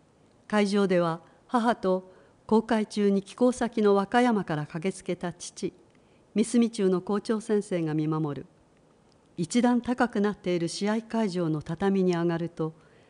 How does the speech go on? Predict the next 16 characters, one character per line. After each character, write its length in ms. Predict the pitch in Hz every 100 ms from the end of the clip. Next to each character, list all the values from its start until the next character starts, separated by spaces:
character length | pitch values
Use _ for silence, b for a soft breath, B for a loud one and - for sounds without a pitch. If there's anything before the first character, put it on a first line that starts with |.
| b
会 220 | - 196 220
場 220 | 214 214
全 240 | 208 202
体 260 | 196 185 180
が 140 | 175
キ 200 | 165 -
ラ 100 | 240
キ 120 | 233 170
ラ 80 |
と 120 | 151 151
輝 400 | 156 180 214 214
い 80 |
て 140 | 190 151
見 120 | 147
え 80 | 139
た。 200 | -